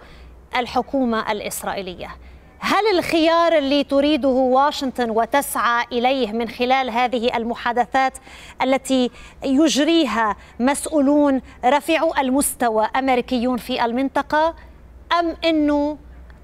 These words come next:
تسقط التهدئة في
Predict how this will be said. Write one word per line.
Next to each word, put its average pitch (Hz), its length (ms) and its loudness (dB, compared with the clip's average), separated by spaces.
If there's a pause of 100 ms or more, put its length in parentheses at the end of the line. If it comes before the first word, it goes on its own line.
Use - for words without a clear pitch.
(100)
تسقط - 560 -2 (340)
التهدئة 302 960 0 (600)
في 294 560 0